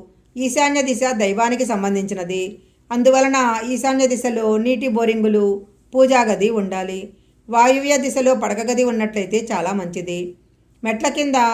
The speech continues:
ఎప్పుడూ పూజా గదిని కట్టుకోకూడదు. వాస్తు ప్రకారము సూర్యాస్తమయం తర్వాత ఇంటిని ఊడవకూడదు.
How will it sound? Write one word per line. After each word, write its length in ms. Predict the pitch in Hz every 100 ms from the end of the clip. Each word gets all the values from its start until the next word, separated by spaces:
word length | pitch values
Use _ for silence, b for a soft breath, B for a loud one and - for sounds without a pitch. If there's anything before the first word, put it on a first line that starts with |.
| 226
ఎప్పుడూ 340 | 220 220 226 254
పూజా 320 | 254 220 240
గదిని 340 | 220 214 202 233
కట్టుకోకూడదు. 800 | 208 175 - 202 185 170 170 170 - - _ _ _ -
వాస్తు 280 | 240 247 294
ప్రకారము 560 | 320 285 277 269 240 233 220
సూర్యాస్తమయం 680 | 233 240 254 277 262 269
తర్వాత 460 | 262 220 220 214 208 190 190 208 b b -
ఇంటిని 460 | 254 262 269 247 240 247 208
ఊడవకూడదు. 640 | 208 208 208 180 175 180